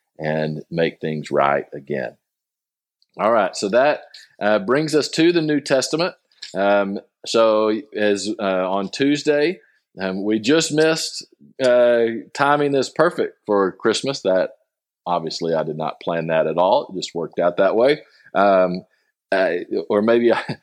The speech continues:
<laughs> maybe because, uh, I tried to plan it, we missed it by, uh, two weeks. Um, but let's read John chapter one, Luke one and two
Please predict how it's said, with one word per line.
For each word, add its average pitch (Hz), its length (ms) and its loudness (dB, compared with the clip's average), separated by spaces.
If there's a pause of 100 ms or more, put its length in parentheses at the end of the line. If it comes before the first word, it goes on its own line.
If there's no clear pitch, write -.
<laughs> - 120 -16
maybe 101 280 0
because, 104 580 -2 (160)
uh, 98 180 -2
I 101 140 2
tried 131 320 2
to 95 80 -4
plan 87 320 -2
it, 82 140 -8
we 98 180 0
missed 113 320 0
it - 160 -4
by, 82 360 2 (140)
uh, 80 220 -4
two 87 200 -2
weeks. - 400 -8 (300)
Um, 95 500 -2 (340)
but 104 160 2
let's 117 260 0
read 139 500 0 (220)
John 131 400 2
chapter 135 340 0
one, 156 520 0 (500)
Luke 151 540 0 (300)
one 127 340 2
and 127 200 -2
two 160 520 0